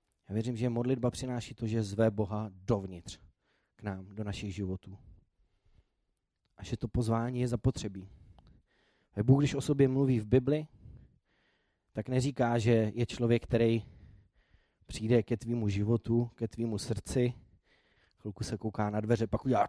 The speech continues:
tš, a jsem tady. A pěkně to tady smrdí, takže to tady teďka řádně vyčistím. Duchu svatý, jednej. Ne. Díky Bohu, že takovýhleho Boha nemáme.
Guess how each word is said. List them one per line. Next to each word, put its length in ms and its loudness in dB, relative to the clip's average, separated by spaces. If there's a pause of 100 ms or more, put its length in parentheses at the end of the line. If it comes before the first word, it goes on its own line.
(160)
tš, 400 4 (520)
a 100 -6
jsem 240 4
tady. 480 4 (1500)
A 120 -18
pěkně 360 4
to 120 2
tady 200 6
smrdí, 480 4
takže 260 12
to 120 12
tady 240 12
teďka 340 8
řádně 360 8
vyčistím. 500 6
Duchu 300 12
svatý, 520 10 (760)
jednej. 460 4 (2000)
Ne. 220 -6 (1600)
Díky 260 -4
Bohu, 220 6
že 120 6
takovýhleho 520 0
Boha 280 2
nemáme. 560 0